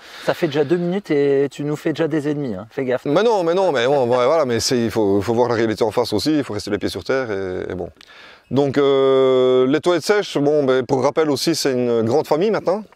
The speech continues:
Speaker 2: Il y a, il y a une grande famille avec différents types de toilettes, différents types de fonctionnement de, de toilettes.
Speaker 1: Qui sont ?
Speaker 2: Donc, on a, d'une part, euh, la toilette qu'on appelle aussi un peu la, la toilette rustique, euh,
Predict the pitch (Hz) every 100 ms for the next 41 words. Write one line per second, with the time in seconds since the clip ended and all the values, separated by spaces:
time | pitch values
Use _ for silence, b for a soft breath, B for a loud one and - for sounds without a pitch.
0 | - 113 110 101 104 110 104 123 135 139
1 | 165 147 117 107 107 123 110 117 123 127
2 | - 170 127 131 135 143 107 104 107 104
3 | 143 127 110 107 104 - 117 120 139 175
4 | 131 107 104 98 98 85 85 85 87 98
5 | 107 98 113 160 - B B B B 175
6 | - 131 113 - - 151 151 147 135 120
7 | - 50 50 - - - 117 139 147 143
8 | 120 110 107 107 107 104 113 - 123 127
9 | - 117 101 123 110 - 127 110 107 101
10 | 117 110 101 101 101 107 95 110 123 -
11 | 143 120 107 104 98 95 90 90 87